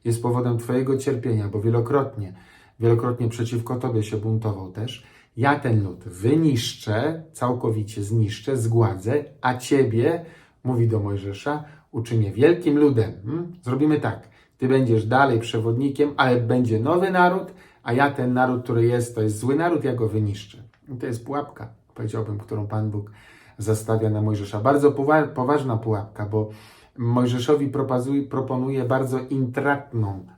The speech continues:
posadę. Dalej będziesz, prawda? A i Ciebie uczynię wielkim. Ale ten lud buntowniczy zniszczymy, nie będziemy już mieli potem z nimi problemu, bo oni dostarczają nam zbyt dużo trudności i nieprzyjemności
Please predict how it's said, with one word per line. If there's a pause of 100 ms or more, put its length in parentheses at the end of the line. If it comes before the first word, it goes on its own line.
(120)
posadę. (120)
Dalej
będziesz, (260)
prawda?
A
i
Ciebie
uczynię
wielkim. (260)
Ale
ten
lud
buntowniczy
zniszczymy,
nie
będziemy
już
mieli
potem
z
nimi
problemu, (380)
bo
oni
dostarczają
nam (460)
zbyt
dużo
trudności
i
nieprzyjemności